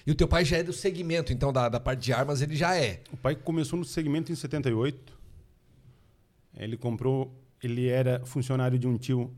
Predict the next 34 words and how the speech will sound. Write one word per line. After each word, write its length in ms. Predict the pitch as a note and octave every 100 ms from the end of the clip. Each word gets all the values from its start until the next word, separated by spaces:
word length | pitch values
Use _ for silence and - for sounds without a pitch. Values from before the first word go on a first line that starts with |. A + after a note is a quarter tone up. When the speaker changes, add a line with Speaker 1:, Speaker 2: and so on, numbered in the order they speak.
| -
Speaker 2:
meu. 340 | A2 A#2 C#3 - - -
Speaker 1:
Uhum. 380 | F2+ F2 D#2+ F#2
Speaker 2:
Em 60 | A2+
oitenta 300 | A#2 C#3+ C3
e 40 |
seis 200 | B2+ B2+
ele 140 | C3 B2+
comprou 440 | C3 B2 B2+ C3 -
a 100 | A#2+
filial 480 | - B2+ A#2 C#3
que 220 | C3 B2+ G#2+
já 240 | A#2 A#2+
ficava 360 | B2+ A#2+ G#2+ G#2+
em 60 |
Sara. 400 | G#2 G2 G2 A2+ B2+ - G#2+
Speaker 1:
Uhum. 360 | F2+ G2 - G2+ _ - _ -
Speaker 2:
E 80 | A2
aí 300 | G#2 G#2+ A#2+
em 80 |
noventa 720 | B2+ B2 A#2 C3 C3 B2+ B2 -
ele 160 | A#2+ A#2
virou 260 | A2+ A2+
distribuidora 680 | A#2 A2 - A2+ G#2+ A#2+ B2
de 120 | A#2 A2
munições 920 | A2+ A2 - - G2+ B2+ - - - _ _ _ _ _ _ _ _
pra 280 | G2+ G2 -
Santa 320 | - - G#2+
Catarina, 580 | G#2 G#2 G#2+ G2+ A#2 B2+
Mato 280 | A#2 A2 -
Grosso 300 | G#2 G#2+ F#2+
do 100 | G2+
Sul, 400 | - - A2+ B2
Mato 380 | B2+ A2 G#2+ G#2+
Grosso 600 | G2 G#2 B2 B2+ -